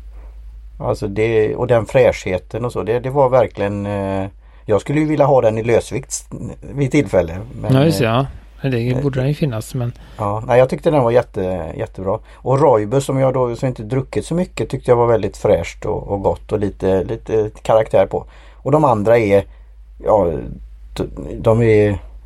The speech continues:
Speaker 1: väldigt bra de också på sitt sätt. Det blir, du blir inte besviken av dem och den, den klarar liksom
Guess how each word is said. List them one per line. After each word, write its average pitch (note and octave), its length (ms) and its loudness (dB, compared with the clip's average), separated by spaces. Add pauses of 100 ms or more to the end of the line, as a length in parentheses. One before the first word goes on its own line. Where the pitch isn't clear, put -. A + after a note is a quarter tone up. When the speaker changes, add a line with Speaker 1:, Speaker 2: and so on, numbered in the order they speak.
(640)
Speaker 1:
väldigt A#2+ 300 2
bra B2 160 4
de A2+ 180 2
också - 280 0
på C#3 120 0
sitt A2+ 200 -2
sätt. - 320 0 (960)
Det A#2+ 100 0
blir, B2+ 200 2
du A#2+ 100 -2
blir B2 140 2
inte A2 200 -2
besviken G#2 680 -2
av E2 140 4
dem E2+ 160 -2
och F#2+ 80 -4
den, G2 300 -8
den G2 160 -2
klarar G2 460 4
liksom F#2+ 380 -4